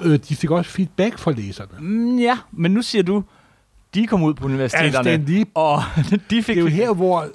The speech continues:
Speaker 2: det,
Speaker 1: øh,
Speaker 2: det var
Speaker 1: sådan,
Speaker 2: s-, det var her kommer
Speaker 1: hvor
Speaker 2: noget
Speaker 1: Stan Lee virkelig træder i karakter.
Speaker 2: Ja, og f-, og, og, og, og, øh, og, øh, Kirby begynder igen at blive sådan lidt bitter, fordi at... at,
Speaker 1: Jeg tror
Speaker 2: øh,
Speaker 1: ikke, han bliver, det tror jeg, han bliver meget bitter.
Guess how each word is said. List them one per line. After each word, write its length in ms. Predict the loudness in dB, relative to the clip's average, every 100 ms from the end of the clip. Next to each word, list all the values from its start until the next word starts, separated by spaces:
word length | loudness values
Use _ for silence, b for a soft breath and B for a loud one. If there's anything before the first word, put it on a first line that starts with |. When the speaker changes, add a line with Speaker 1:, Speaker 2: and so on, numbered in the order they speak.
| -6
Speaker 2:
det, 260 | -4 -2 0
Speaker 1:
øh, 180 | 2 2
Speaker 2:
det 100 | 2
var 120 | 2
Speaker 1:
sådan, 20 |
Speaker 2:
s-, 120 | -2 -8 _ _ -2
det 80 | 0
var 60 |
her 120 | 2 2
kommer 200 | 2 2
Speaker 1:
hvor 80 |
Speaker 2:
noget 180 | 2 0
Speaker 1:
Stan 120 | 0
Lee 160 | 0 0
virkelig 340 | 0 -2 -4
træder 320 | -4 0 2 0
i 100 | -2
karakter. 640 | -4 -4 -6 -6 -4 -4 -8 -6
Speaker 2:
Ja, 260 | 0 2 2
og 100 | 2 -2
f-, 120 | -4
og, 320 | -2 -2 -2
og, 220 | -6 -6 -4
og, 260 | -4 -2
og, 360 | 2 4 4 4
øh, 80 | 2
og, 340 | 2 2 2 -2 -4
øh, 400 | 0 2 0 0 0
Kirby 240 | 0 0
begynder 520 | 0 0 0 0 -2 -4
igen 280 | -6 0 2
at 120 | 2
blive 180 | 2 0
sådan 140 | 0
lidt 140 | 0 0
bitter, 200 | 0 0
fordi 340 | -2 -4 -4
at... 160 | -4 -6 B B B B
at, 160 | -2 0
Speaker 1:
Jeg 160 | 2 4
tror 100 | 4
Speaker 2:
øh, 60 |
Speaker 1:
ikke, 80 | 2
han 60 | 0
bliver, 120 | 2
det 120 | 0
tror 120 | 2
jeg, 40 | 2
han 40 | 2
bliver 140 | 0 0
meget 120 | 2
bitter. 260 | 2 2